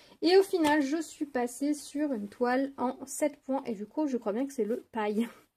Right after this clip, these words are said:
Alors au final, à la lumière du jour, ça paraît peut-être un tout petit peu trop jaune, mais on verra ce que ça donne une fois que ce sera tout brodé. J'ai, vrai que j'ai fait ma, mon choix à la lumière artificielle. Alors certes, c'était la Ring Light qui était, euh, en mode, euh,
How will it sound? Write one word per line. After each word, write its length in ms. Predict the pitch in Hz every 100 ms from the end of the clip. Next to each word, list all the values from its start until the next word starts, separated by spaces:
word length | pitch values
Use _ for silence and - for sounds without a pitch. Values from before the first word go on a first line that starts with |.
| _ - - - -
Alors 220 | 226 220 -
au 120 | 311
final, 500 | 320 359 370 370 285
à 80 | 262
la 100 | 277
lumière 220 | 302 330
du 160 | 311 294
jour, 160 | 294
ça 160 | 320 277
paraît 240 | 262 226
peut-être 180 | 220 254
un 80 | 254
tout 200 | 226 381
petit 160 | 381 -
peu 120 | 320
trop 220 | - 294
jaune, 280 | 254 240 277
mais 120 | 233
on 100 | 226
verra 220 | 233 254 302
ce 80 |
que 120 | - 269
ça 160 | 269
donne 160 | 247 262
une 60 |
fois 120 | 254 240
que 80 |
ce 60 | -
sera 120 | 233
tout 140 | 226 262
brodé. 400 | 247 240 247 294 - - _
J'ai, 480 | 233 220 240 254 247
vrai 260 | 240 262 294
que 80 |
j'ai 160 | - 233
fait 180 | 226 285
ma, 240 | 254 208
mon 160 | 214 214
choix 340 | 220 - 277 277
à 120 | 240
la 140 | 214
lumière 240 | 226 254 277
artificielle. 600 | 262 - 269 262 277 262
Alors 140 | 202
certes, 260 | - 311 -
c'était 220 | 269 247
la 680 | 214 202 202 196 196 196 208
Ring 220 | 240 247
Light 380 | 240 240 240 - _ _ _ _ _
qui 180 | - 247
était, 480 | 233 - 262 262 262
euh, 220 | - 214
en 100 | -
mode, 300 | 214 220 208
euh, 260 | 196 190 180